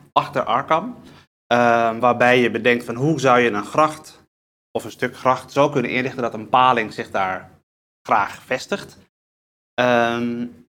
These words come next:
en je ziet ook bijvoorbeeld dat daar allemaal, eh, eh,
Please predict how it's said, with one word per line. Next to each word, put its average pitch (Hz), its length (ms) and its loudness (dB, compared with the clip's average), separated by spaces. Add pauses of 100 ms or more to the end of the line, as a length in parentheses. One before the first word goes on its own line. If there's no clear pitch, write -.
(300)
en 120 140 -8
je 117 100 -8
ziet 127 160 -8
ook 107 60 -4
bijvoorbeeld 98 300 -8
dat 98 140 -6
daar 107 100 -2
allemaal, 98 520 -8 (360)
eh, 95 320 -8
eh, 92 560 -14